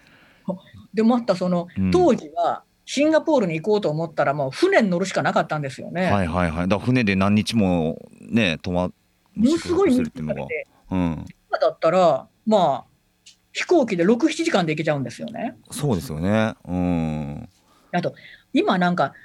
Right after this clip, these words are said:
Speaker 1: まあ、正体不明の人も今もいっぱいいるけど、
Speaker 2: うん。
Speaker 1: なんか、本名を知ることができたらエスエヌエスやってっかな、Twitterやってっかなとか。
Speaker 2: はいはい、調べれますよね。つながるし。
Speaker 1: はい。
Speaker 2: うん。
Speaker 1: という間になんか、その人が分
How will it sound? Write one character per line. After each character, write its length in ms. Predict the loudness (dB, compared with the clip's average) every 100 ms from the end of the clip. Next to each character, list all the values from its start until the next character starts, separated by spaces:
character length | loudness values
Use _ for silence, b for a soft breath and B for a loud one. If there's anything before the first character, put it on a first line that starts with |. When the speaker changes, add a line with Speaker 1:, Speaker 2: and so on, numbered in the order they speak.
| B _
Speaker 1:
ま 120 | -10 -8
あ、 40 | -2
正 240 | 0 2
体 160 | 2 2
不 100 | 0
明 120 | 0
の 80 | 0
人 160 | -2
も 80 | 0
今 180 | 0 0
も 80 | -2
い 20 |
っ 20 |
ぱ 200 | -2 -2
い 20 |
い 40 | 0
る 60 |
け 140 | 0 0
ど、 300 | 2 0 0
Speaker 2:
う 20 |
ん。 40 | -2
Speaker 1:
な 80 |
ん 20 | 0
か、 180 | 0 B -20 _ _
本 260 | 2 4
名 80 | 4
を 60 | 2
知 100 | 0
る 60 |
こ 100 | 2
と 60 | 2
が 80 | 2
で 120 | -2
き 80 | 0
た 100 | 2
ら 100 | 2
エ 60 |
ス 140 | 2 4
エ 60 |
ヌ 80 | 4
エ 60 | 4
ス 100 | 0
や 80 |
っ 80 | 0
て 120 | -2
っ 40 | 0
か 120 | 0
な、 180 | 0 -2
Twitter 380 | -2 0 2 2
や 100 | 2
っ 80 |
て 80 | 0
っ 60 | 0
か 120 | 0
な 200 | 0 0
と 100 | -2
か。 80 | 0
Speaker 2:
は 120 | 0
い 20 |
は 60 | -2
い、 20 |
調 200 | -4 -2
べ 100 | 0
れ 60 | 0
ま 120 | -2
す 100 | -4
よ 60 | -10
ね。 80 | -8
つ 120 | -4
な 80 | -4
が 80 | -2
る 100 | -6
し。 140 | -8
Speaker 1:
は 60 | -12
い。 80 | -8
Speaker 2:
う 80 | -4
ん。 260 | -4 -4 -10 -18 -2 -2 -2 0
Speaker 1:
と 40 |
い 20 |
う 60 | 2
間 100 | 2
に 60 | 2
な 100 | 0
ん 40 |
か、 340 | 0 0 -2 -10
そ 120 | -2 0
の 100 | 2
人 120 | 0
が 80 |
分 120 | 0